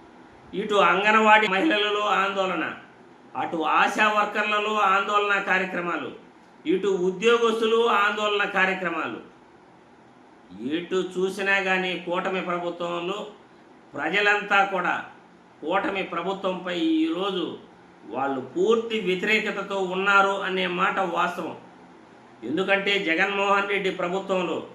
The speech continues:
సచివాలయ వ్యవస్థ, వాలంటీర్ వ్యవస్థ, ఆర్బీకేల ద్వారా కూడా ప్రతి కుటుంబానికి కూడా జగన్మోహన్ రెడ్డి దగ్గరయ్యాడు.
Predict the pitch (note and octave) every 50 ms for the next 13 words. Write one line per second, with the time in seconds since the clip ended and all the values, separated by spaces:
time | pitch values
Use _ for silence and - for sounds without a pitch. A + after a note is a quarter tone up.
0 | - - - - - - - - - C#3+ D3+ - B3+ F#3+ G3 G3 G3+ G3+ G3+ G3
1 | G3 G3 G3 F#3+ F#3+ F#3+ F#3 F3+ F#3 G3 G3+ G3+ F#3 F3 F3 F3+ F#3+ G3 G3 F#3+
2 | F3+ F#3+ F#3 F#3 F#3 F#3 F#3 F#3 F#3 F#3 F#3 F#3 G3 G3 G3+ G#3 G3 - - -
3 | - - - - - A#2+ B2+ D#3 F3 F#3+ G3 F#3+ G3 G3+ F#3+ - F#3+ F#3+ F#3+ F#3
4 | - - F3 E3+ D#3+ D3+ B2 - - - - - - - - - - G3 G3 G3
5 | F#3+ F#3+ F3+ F3 F#3 F#3 - - F#3 F3 G3+ G#3 G#3 G3+ G3 F#3+ F#3+ F#3 G3 F3+
6 | F3+ F#3 F3+ F#3 F3+ D#3+ D#3+ E3+ F3+ G3 G3 F#3+ F#3+ F#3 F3+ F3+ F3 F3 F3 E3+
7 | E3 D#3+ - D3+ D#3 D#3 F3 F3 E3 D#3 D3 B2 F#2 F2+ F2 - - -